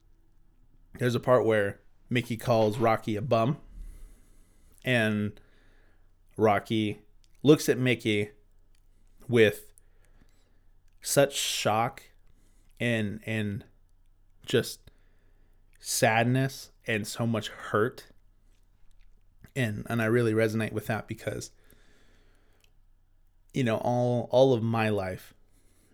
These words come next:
if there's anything that I never wanted to be, it was, it was a bum. I, I just never wanted to, I've never wanted to be a bum, but in anything that I did.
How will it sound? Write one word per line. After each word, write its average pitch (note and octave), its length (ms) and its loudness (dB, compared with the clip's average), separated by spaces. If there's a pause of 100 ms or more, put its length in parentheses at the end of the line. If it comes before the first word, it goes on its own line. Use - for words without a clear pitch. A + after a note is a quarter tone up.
if A#2+ 260 -4
there's A#2+ 200 0
anything A#2+ 300 -2
that A2 100 -2
I G#2+ 200 -4 (600)
never A#2+ 400 4
wanted G#2+ 360 0
to A2 80 -8
be, G#2 260 0
it F#2+ 80 -2
was, F#2+ 300 -4
it A2 80 -8
was G2+ 120 -2
a G#2+ 60 -2
bum. F#2 320 -2 (2000)
I, G#2 240 -2
I A2+ 40 2
just A2 380 -4 (600)
never A#2+ 340 2
wanted A2 380 -2
to, G2+ 320 -2 (640)
I've A2+ 100 -6
never A2+ 180 0
wanted G#2+ 220 -2
to G2 60 -6
be G2+ 140 -4
a G2 40 -6
bum, F#2+ 300 -6 (1120)
but - 260 -14 (240)
in A#2+ 200 -4
anything A#2 320 -2
that G#2 100 -2
I G2 80 -4
did. F#2+ 300 -4